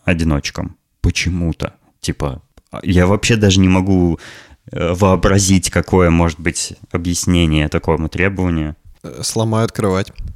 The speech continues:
Speaker 1: <laughs> Ну, как
Speaker 2: Какую-нибудь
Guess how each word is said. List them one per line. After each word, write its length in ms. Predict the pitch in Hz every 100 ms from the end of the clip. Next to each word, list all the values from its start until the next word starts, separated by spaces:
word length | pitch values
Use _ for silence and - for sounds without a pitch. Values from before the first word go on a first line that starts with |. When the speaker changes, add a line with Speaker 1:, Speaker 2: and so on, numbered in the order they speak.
| - _
Speaker 1:
<laughs> 60 | 104 - - - - - - - - _
Ну, 100 | - 90
как 120 | - -
Speaker 2:
Какую-нибудь 720 | 120 - 110 104 104 110 95